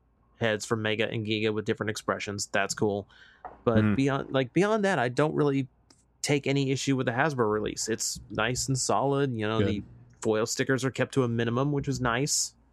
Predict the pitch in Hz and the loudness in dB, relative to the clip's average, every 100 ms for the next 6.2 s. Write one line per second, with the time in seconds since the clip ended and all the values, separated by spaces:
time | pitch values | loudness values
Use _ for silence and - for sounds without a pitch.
0 | _ _ _ 190 262 139 - 131 101 113 | _ _ _ 4 4 2 2 2 4 4
1 | 127 127 123 131 120 139 147 147 - - | 6 6 4 2 2 4 4 2 0 -4
2 | 156 - 135 127 120 160 - - - - | -6 -10 -2 0 2 2 -2 -16 -20 -20
3 | - - - _ 180 - _ - 123 - | -20 -20 -20 _ -2 -2 _ -8 -6 -8
4 | - _ _ _ _ _ 139 180 202 185 | -18 _ _ _ _ _ 2 4 2 2
5 | 175 170 - 151 139 120 113 - 120 - | 2 2 2 2 2 0 -2 -2 0 2
6 | 143 - | 2 0